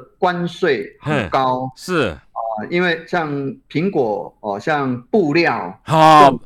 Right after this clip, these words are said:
Speaker 1: 外-，进口的布料、
Speaker 2: 嘿，嘿，嘿。
Speaker 1: 手表，
Speaker 2: 衣料，哈。嗯。
Speaker 1: 对，或是女性用的裤袜，这个
Speaker 2: 哦。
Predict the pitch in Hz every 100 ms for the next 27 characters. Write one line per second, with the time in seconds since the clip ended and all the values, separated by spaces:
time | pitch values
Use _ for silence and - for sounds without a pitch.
0 | - 180 170 - 185 131 123 131 180 156
1 | 147 139 131 - - - - 95 104 123
2 | 170 175 175 110 139 151 107 - - _
3 | 147 170 131 185 196 185 147 123 202 175
4 | 180 147 127 127 185 147 160 143 92 -
5 | 220 185 127 80